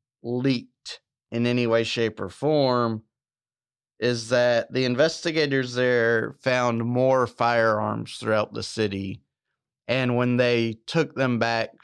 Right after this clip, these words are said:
to do testing on them, all of them had been fired within the last twenty-four hours or something thereabouts. Some reporters claim that the decision to lock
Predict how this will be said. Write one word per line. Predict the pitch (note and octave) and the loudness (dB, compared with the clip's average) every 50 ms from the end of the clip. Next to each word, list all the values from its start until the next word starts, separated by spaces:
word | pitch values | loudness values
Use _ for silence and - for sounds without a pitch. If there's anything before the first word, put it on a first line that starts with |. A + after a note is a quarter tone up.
| - _ | -20 _
to | - - A#2+ | -14 -10 -4
do | A#2+ B2 A#2+ A#2+ A#2+ A#2 A#2 A2+ A2+ A2 A2 G#2 | 0 0 2 2 2 2 2 0 0 -2 -4 -6
testing | - - C#3+ B2 A#2+ - - - A#2+ A#2 A2 | -4 -2 -2 -2 -2 -4 -4 -4 -2 0 0
on | G#2+ G#2+ G#2+ G#2 G#2 | 0 0 -2 -2 -2
them, | G#2 G2+ G2+ G#2 G2+ G#2 G#2+ - _ _ _ _ _ _ _ _ _ _ _ - | -4 -4 -4 -6 -6 -8 -10 -12 _ _ _ _ _ _ _ _ _ _ _ 0
all | A#2 C3+ C#3+ C#3+ C#3+ C#3 | 2 4 6 6 4 4
of | B2+ A#2+ A#2 | 2 0 0
them | A2+ A2+ A2 G#2 G2 F#2+ G2 | 0 2 2 0 -2 -4 -6
had | G2+ B2+ A#2 G#2 G2+ G#2+ | -4 -4 -2 -2 -2 -2
been | A2 G#2 G2+ | -2 -2 -2
fired | G2 - A#2+ A2+ A2 G#2+ G#2 G#2 G2+ G#2 G2+ F#2+ F#2+ | -4 -2 -2 0 0 2 2 0 0 0 -2 -4 -6
within | G#2 G2+ - - G#2+ G#2 | -6 -6 -4 -4 -4 -2
the | G2+ G2+ | -2 -2
last | G2 G2+ G2+ G2 G2 G2 - - - - | 0 0 0 0 -2 -2 -4 -8 -10 -12
twenty-four | - - A#2 G#2 G2 F#2 - - G#2+ G#2+ G2+ G2+ | -8 -6 -4 -4 -4 -6 -4 -4 -2 -2 0 -2
hours | G2 G2 G#2 G#2 G2+ G2 F#2+ G2 - A2 | -2 -2 -4 -4 -6 -8 -8 -8 -8 -8
or | G#2+ | -8
something | - - G#2 F#2+ F#2+ - G#2 G#2 G2+ | -6 -6 -6 -6 -6 -8 -10 -8 -6
thereabouts. | G2+ G2+ F#2+ F#2+ F#2 - - - - - - _ - - - - _ _ _ _ _ _ _ _ _ _ _ _ _ _ _ _ _ | -4 -4 -4 -4 -6 -6 -8 -8 -10 -12 -14 _ -18 -16 -16 -18 _ _ _ _ _ _ _ _ _ _ _ _ _ _ _ _ _
Some | - - - D3+ D#3+ F3 F#3 F3+ F3 E3+ | -14 -8 -2 2 4 4 4 4 4 4
reporters | D#3+ D#3 D#3 - D#3+ C#3+ C#3 C3+ C3+ B2+ A#2 - | 2 2 2 2 2 4 4 4 2 0 0 -4
claim | - - B2+ B2+ B2 B2 B2 B2 A#2+ A#2 A#2 A2+ | -4 -2 0 2 2 2 2 2 2 2 2 2
that | A2 G#2+ G#2+ G#2+ G#2+ - - - _ _ _ _ _ _ _ _ _ A#2+ A#2+ | 2 2 2 2 2 0 -2 -6 _ _ _ _ _ _ _ _ _ _ -6
the | B2 C3+ C3+ | -2 0 0
decision | B2 A#2+ B2 - - - D#3 D#3 D3+ D3 C#3+ C#3 C#3+ C#3 C3 B2+ A#2+ A#2+ | 2 0 0 -2 -2 -2 0 2 2 4 4 4 2 2 2 2 0 -2
to | - C#3+ C3+ C3 B2+ B2 B2 A#2 | 0 0 2 2 2 2 2 2
lock | A#2 A#2 A#2 A#2+ B2 - | 2 2 2 2 0 0